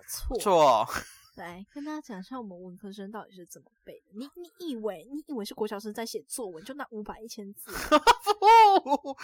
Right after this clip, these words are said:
Speaker 2: 还有请 J 来，请讲真实的惨况。
Speaker 1: 嗯，从大一到我们现在啊。
Speaker 2: 对。
Speaker 1: 其实不外乎，没，没有一页这种东西，
Speaker 2: <laughs>
Speaker 1: 没有一页A four
Speaker 2: 不会做。
Speaker 1: 这种东西，
Speaker 2: 不会做。
Speaker 1: 是叫四页A four。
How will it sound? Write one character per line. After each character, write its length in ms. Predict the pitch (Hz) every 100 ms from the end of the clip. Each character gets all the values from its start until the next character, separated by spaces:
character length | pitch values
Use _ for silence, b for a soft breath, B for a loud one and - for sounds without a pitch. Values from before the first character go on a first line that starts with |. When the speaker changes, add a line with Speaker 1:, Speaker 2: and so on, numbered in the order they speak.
| 330 B
Speaker 2:
还 80 | 156
有 100 | 165
请 260 | - 131
J 220 | 120 147 147
来， 160 | 139
请 260 | 147 139 143
讲 260 | - 117 - B B -
真 280 | 202 190
实 260 | 202 - 131
的 160 | 123 127
惨 400 | - - 107 104
况。 340 | - 127 147 B B B _ _ _ _ _ -
Speaker 1:
嗯， 180 | 220
从 400 | 202 - 214 202 214
大 260 | - 247
一 100 | 220
到 120 | 214 220
我 60 |
们 120 | -
现 220 | 214 - 156
在 120 | - -
啊。 200 | _ 254
Speaker 2:
对。 180 | 110 - - - _ _ B B B B B B B B - 180
Speaker 1:
其 120 | 330
实 120 | -
不 200 | - 226
外 220 | 247 220
乎， 160 | 202 - 208
没， 180 | 196 320
没 140 | 311
有 140 | 381
一 280 | 214 202 196
页 140 | 269 220
这 160 | 220
种 160 | 202 139
东 120 | 143 139
西， 240 | 233 - 208
Speaker 2:
<laughs> 40 |
Speaker 1:
没 100 | 220
有 360 | 269 381 302 262
一 140 | 208
页 100 | 233
A 260 | 262 240 220
four 200 | 220 220
Speaker 2:
不 0 |
会 60 | 175
做。 160 | 196
Speaker 1:
这 60 | 233
种 60 | 233
东 180 | - _
西， 60 |
Speaker 2:
不 60 | -
会 20 |
做。 0 |
Speaker 1:
是 160 | 233 269
叫 140 | 254
四 360 | 247 - 277 196
页 120 | 190
A 180 | - _ - -
four。 100 | -